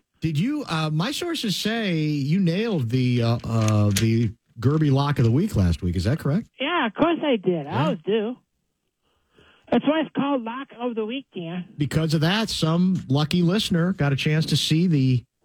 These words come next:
Speaker 1: Minnesota Vikings take care of business last week against the, uh, plucky Arizona Cardinals.
Speaker 2: Yeah, well, you know,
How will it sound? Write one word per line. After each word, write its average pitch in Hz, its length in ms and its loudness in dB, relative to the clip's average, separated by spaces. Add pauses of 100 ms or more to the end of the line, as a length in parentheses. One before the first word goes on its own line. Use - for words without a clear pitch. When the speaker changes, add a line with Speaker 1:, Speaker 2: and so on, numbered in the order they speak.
(320)
Speaker 1:
Minnesota 165 380 2
Vikings 180 920 2
take 170 240 2
care 190 240 2
of 151 100 0
business 104 640 0 (640)
last 131 360 2
week 139 300 2
against 113 380 2
the, 101 260 4
uh, 92 260 4
plucky 160 600 2
Arizona 120 400 4
Cardinals. - 520 0 (200)
Speaker 2:
Yeah, 240 440 2
well, 202 500 2 (120)
you 214 120 -2
know, 196 340 0